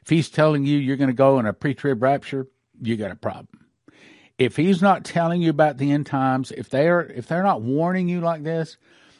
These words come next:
then what this is saying, I'm not saying it, okay? I'm just delivery boy here. But what this is saying is you are obligated to go to your pastor,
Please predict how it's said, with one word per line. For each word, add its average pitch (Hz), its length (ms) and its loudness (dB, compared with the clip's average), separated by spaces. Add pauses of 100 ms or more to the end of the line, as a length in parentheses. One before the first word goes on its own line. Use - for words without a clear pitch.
(100)
then 131 360 -2
what 110 320 0
this 170 240 2
is 208 180 2
saying, 190 580 -2 (800)
I'm 98 460 -10
not 180 220 -8
saying 160 320 -8
it, 160 120 -14 (160)
okay? 101 260 -4
I'm 107 200 -4
just 147 260 -6
delivery 151 360 -6
boy 87 240 -12
here. - 180 -14 (800)
But 101 120 -6
what 131 200 -2
this 190 240 2
is 175 120 2
saying 151 420 0
is 107 340 -4 (300)
you 135 240 0
are 120 120 -2
obligated 107 840 -2
to 110 100 -10
go 107 260 -2
to 135 200 -8
your 165 160 -4
pastor, 120 640 -6